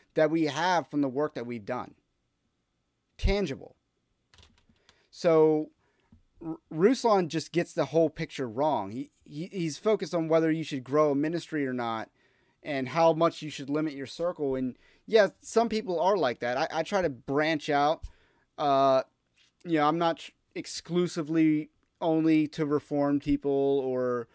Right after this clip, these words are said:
uh, and I, I don't really split ha-, I, I'm not really divisive, and, and I don't really draw many lines on the question of spiritual gifts. You don't really see me do that a whole lot on this channel,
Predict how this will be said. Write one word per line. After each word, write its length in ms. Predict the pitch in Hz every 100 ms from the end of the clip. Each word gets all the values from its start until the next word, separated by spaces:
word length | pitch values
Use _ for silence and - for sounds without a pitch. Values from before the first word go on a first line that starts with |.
| _ _ _ -
uh, 440 | 131 123 120 117 -
and 180 | 143 143
I, 300 | 156 151 147
I 40 |
don't 180 | 151 160
really 480 | 151 147 139 147 - _ _ _ _ _
split 580 | - - - 156 156 131
ha-, 240 | 147 147 -
I, 120 | 156 -
I'm 160 | 160 170
not 220 | 165 151
really 260 | 165 156 139
divisive, 1080 | 135 120 123 151 - 151 139 135 127 - _ _
and, 160 | 160 143
and 160 | 147
I 140 | 139 143
don't 140 | 147
really 180 | 151 143
draw 320 | 117 143 143
many 220 | 143 139
lines 440 | 131 131 135 135 131
on 140 | 131
the 200 | 131 127
question 400 | - 139 131 -
of 100 | 123
spiritual 520 | - 147 135 135 123
gifts. 520 | 110 143 143 131 - 139
You 100 | 139
don't 140 | 139
really 200 | 139 135
see 200 | - 147
me 140 | 131
do 180 | 120 135
that 160 | 143 131
a 60 |
whole 240 | 117 117 123
lot 200 | 117 113
on 120 | 113
this 120 | 107
channel, 400 | - 113 110 107